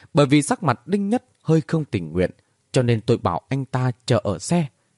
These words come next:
Dẫu sao thì lần này tôi cũng có ý đi vào xin lỗi. Mang vị thần mặt đen như anh ta vào cùng thì thật không thích hợp. Kết quả là khi Viên Mục Giã ra mở cửa thì nhìn thấy tôi, sắc mặt hơi sầm xuống một chút, sau đó ngay lập tức khôi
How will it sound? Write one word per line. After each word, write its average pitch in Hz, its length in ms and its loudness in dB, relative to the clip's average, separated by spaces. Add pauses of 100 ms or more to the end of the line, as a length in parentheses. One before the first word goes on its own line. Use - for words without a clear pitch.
(120)
Dẫu 123 200 0
sao 120 300 0
thì - 200 -2
lần 95 220 -2
này 92 200 -2 (220)
tôi 135 100 2
cũng 147 200 -4
có - 220 0
ý 160 280 0
đi 165 240 0
vào 80 220 -4
xin 95 280 -2
lỗi. 156 220 0 (480)
Mang 120 220 2
vị 110 120 2
thần 87 280 -4
mặt 85 180 -6 (100)
đen 123 260 -2
như 110 80 0
anh 113 240 -4
ta 110 180 -4
vào 95 200 0
cùng 101 260 -2 (240)
thì 147 200 4
thật - 260 -2
không 156 180 0
thích - 220 -6
hợp. - 180 -2 (840)
Kết 190 200 4
quả 98 240 2
là 110 140 0
khi 202 160 0
Viên 175 280 2
Mục 104 200 -2
Giã 113 260 -2
ra 214 100 2
mở 110 220 -2 (100)
cửa 82 260 0 (100)
thì 113 100 -4
nhìn 92 260 -6
thấy 165 200 -2
tôi, 131 200 0 (280)
sắc 160 220 -4
mặt 104 180 -4
hơi 110 200 0
sầm 90 340 -6
xuống 143 240 -4
một 90 220 -8
chút, 196 200 0 (380)
sau - 180 0
đó 117 180 0
ngay 107 240 -2
lập - 260 -6
tức 214 140 -2 (100)
khôi 214 180 4